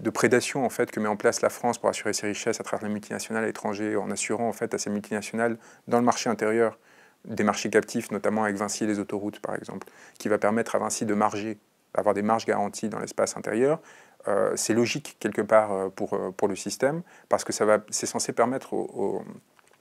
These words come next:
à cette multinationale d'aller capter des marchés à l'étranger en faisant des offres plus basses que celles de leurs concurrents, parce qu'elle peut, elle peut compenser avec le marché intérieur, ce qui, in fine, théoriquement, lui permet après de rapatrier les bénéfices qu'elle aura arrachés.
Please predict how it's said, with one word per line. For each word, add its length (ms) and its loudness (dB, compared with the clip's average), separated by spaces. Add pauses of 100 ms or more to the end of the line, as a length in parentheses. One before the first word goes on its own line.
(180)
à 40 -8
cette 140 -2
multinationale 640 0
d'aller 200 2
capter 500 2 (580)
des 120 0
marchés 300 2
à 40 6
l'étranger 580 0
en 80 -10
faisant 240 -2
des 180 2
offres 200 2
plus 160 0
basses 320 0 (240)
que 100 -2
celles 240 0
de 80 -2
leurs 160 -4
concurrents, 460 -4
parce 160 0
qu'elle 140 -4
peut, 180 0 (120)
elle 80 -4
peut 160 -2
compenser 540 -4 (360)
avec 260 0
le 40 -2
marché 220 -6
intérieur, 340 -2 (300)
ce 60 -16
qui, 320 -4
in 80 -2
fine, 280 0
théoriquement, 440 0
lui 100 0
permet 220 2
après 220 2
de 80 4
rapatrier 440 2
les 80 2
bénéfices 540 -4 (180)
qu'elle 140 4
aura 140 8
arrachés. 440 0